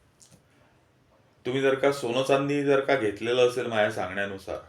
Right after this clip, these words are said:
मी कधी सांगतोय, आता जवळजवळ डिसेंबरपासनं सांगतोय, डिसेंबर बारापासनं की सोनं चांदी घ्या,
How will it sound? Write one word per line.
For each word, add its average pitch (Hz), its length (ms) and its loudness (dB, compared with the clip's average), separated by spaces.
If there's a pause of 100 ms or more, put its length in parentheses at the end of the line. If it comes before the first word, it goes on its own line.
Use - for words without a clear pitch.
(720)
मी 101 160 -12
कधी 113 200 -2
सांगतोय, 98 460 -2
आता 101 260 -6
जवळजवळ 110 360 -6
डिसेंबरपासनं 113 800 -6
सांगतोय, 101 320 -4
डिसेंबर 92 480 -8
बारापासनं 85 520 -4
की 123 100 -14
सोनं 98 280 -10
चांदी 90 320 -10
घ्या, 85 260 -6